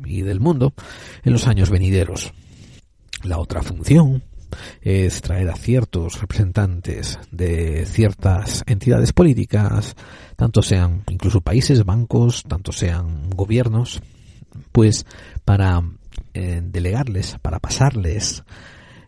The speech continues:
no-, notificación de hacia dónde quieren que ellos dirijan, o las políticas, o la economía de ese país, esa empresa, ese, mm, gobierno, esa entidad. Por ejemplo, en aquellos años anteriores,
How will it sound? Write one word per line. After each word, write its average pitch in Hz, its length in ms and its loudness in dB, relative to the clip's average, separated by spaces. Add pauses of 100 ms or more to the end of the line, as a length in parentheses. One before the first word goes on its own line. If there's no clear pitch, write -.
(140)
no-, 87 260 0 (120)
notificación 101 1000 2
de 104 80 -2
hacia 90 200 0
dónde 120 200 2
quieren 98 280 0
que - 100 -4
ellos 98 200 0
dirijan, 90 500 -6
o - 120 -8
las 90 180 -4
políticas, 120 680 0
o 92 60 -4
la 80 80 -2
economía 92 640 -2 (360)
de 85 460 -2
ese - 240 -2
país, 120 440 -2 (380)
esa - 200 -2
empresa, 110 460 2 (160)
ese, 73 380 -4
mm, 69 400 -12
gobierno, 104 560 0 (640)
esa 151 260 4
entidad. 107 400 0 (800)
Por 117 140 6
ejemplo, 92 400 6 (340)
en 113 100 4
aquellos 123 360 6
años 123 260 6
anteriores, 117 600 6